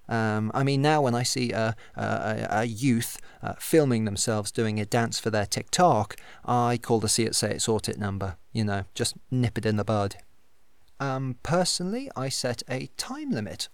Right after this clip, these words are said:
on my apps, a sort of parental lock for myself, uh, kind of my own parent. Uh, no offense to my actual parents, <laughs> they did a, a wonderful job, um, for the time they had me. Um, you know, the, the time at the orphanage afterwards wasn't so groovy, but, um,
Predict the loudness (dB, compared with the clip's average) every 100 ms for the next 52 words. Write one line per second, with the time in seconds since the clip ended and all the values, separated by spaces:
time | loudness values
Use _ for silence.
0 | -6 -2 -2 -4 -4 -6 -6 -6 -4 -4
1 | -4 -6 0 2 2 0 -2 -2 -2 -4
2 | -8 -2 0 0 0 0 2 2 0 -8
3 | -12 -14 -14 -10 0 2 4 2 2 4
4 | 6 6 4 2 0 2 4 2 -2 -6
5 | -6 2 4 6 6 6 6 0 0 0
6 | 0 0 -4 -4 -6 -4 -4 -2 2 2
7 | 2 -6 -6 -10 -10 -2 0 2 4 2
8 | 4 6 8 8 4 -2 0 -2 -4 -10
9 | -16 -4 0 0 0 -2 -6 -6 -4 0
10 | 0 0 0 -2 -4 -6 -8 -12 -20 -20
11 | -20 -16 -8 -6 -6 -8 -12 -8 -6 -6
12 | -6 -4 -2 2 2 2 2 2 2 0
13 | 0 0 -2 -4 -4 -6 -2 -2 2 6
14 | 8 8 8 6 6 6 6 6 6 6
15 | 4 4